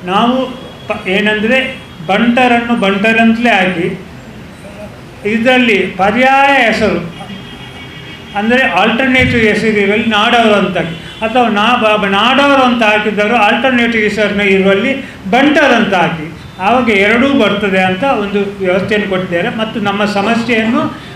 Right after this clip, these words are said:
ಆಯೋಗದ ಮುಂದೆ ತರುತ್ತೇವೆ ಅಂತ ಆ ಕಾದ ನಮ್ಮ ಸ್ಪೀಕರ್ ಅವರು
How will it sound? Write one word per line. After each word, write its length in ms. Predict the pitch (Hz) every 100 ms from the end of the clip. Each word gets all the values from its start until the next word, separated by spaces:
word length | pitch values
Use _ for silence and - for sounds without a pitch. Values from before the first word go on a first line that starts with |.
| -
ಆಯೋಗದ 460 | 202 226 269 285 277
ಮುಂದೆ 640 | 233 220 220 294 285 - -
ತರುತ್ತೇವೆ 580 | 233 247 254 233 214
ಅಂತ 240 | 196 196 214
ಆ 320 | 226 226 180
ಕಾದ 640 | 190 190 190 196 208 214 - -
ನಮ್ಮ 180 | 202 190
ಸ್ಪೀಕರ್ 540 | 185 220 233 247 233 214
ಅವರು 420 | 202 214 277